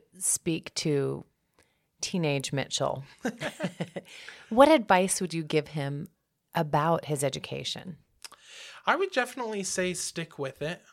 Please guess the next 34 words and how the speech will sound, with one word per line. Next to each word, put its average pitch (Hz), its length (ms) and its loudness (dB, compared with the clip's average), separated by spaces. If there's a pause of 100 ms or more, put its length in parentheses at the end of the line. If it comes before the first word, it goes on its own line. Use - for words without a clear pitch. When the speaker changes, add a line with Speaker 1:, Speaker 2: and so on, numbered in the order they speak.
(140)
Speaker 2:
Um, 147 600 -4
you 180 120 -4
know, 190 140 2
and 190 180 0
really 247 280 -4
put 180 240 -2
in 175 180 -4
the 151 100 -4
time 147 380 -6
and 147 80 -8
the 131 160 -10
effort. 180 520 -6 (840)
I 202 100 -2
think 277 320 -8
that - 260 0
we 185 280 -4
get 190 240 0
so 165 300 0
overwhelmed 143 800 -4
with 147 140 -6
this 147 200 -6
idea 139 520 -4
of 131 540 -10 (480)
being 185 320 2
able 160 300 0
to 151 160 -6
socialize 143 760 -2
with 147 180 -6
your 139 80 -6
peers 151 520 -6
kind 156 240 -6
of 151 120 -6
on 143 160 -2
a 131 260 -6